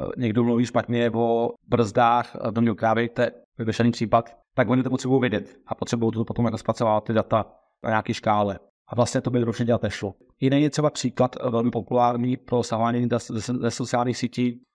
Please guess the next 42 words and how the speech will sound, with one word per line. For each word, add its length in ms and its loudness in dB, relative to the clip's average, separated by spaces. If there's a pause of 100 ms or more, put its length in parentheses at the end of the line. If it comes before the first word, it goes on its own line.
(160)
je 80 -4
takzvaná 640 0
open 280 -2
source 260 0
intelligence, 680 -2
jo. 80 -6 (140)
To 60 -18
jsou 120 -6
třeba 180 -2
takový 300 0
ty 240 -2 (260)
společnosti, 460 -2
jako 140 -4
třeba 160 0
Belinka, 560 0 (280)
nebo 160 0
tady 200 0
třeba 240 -2
v 40 -6
Čechách 300 -6
Investigace 540 0
C 160 -4
Z, 100 0 (340)
tak, 200 0
eh, 40 4 (420)
pomocí 280 -2
sociálních 420 -2
sítí 560 -2
vlastně 280 -4
oni 100 0
jsou 100 -2
schopni 260 -2
sledovat, 460 0
eh, 40 -4 (300)
co 140 -8
se 80 -6
třeba 240 -2
děje 260 -2
někde 220 -4
na 60 -2
světě. 300 -4 (160)
Případně 500 0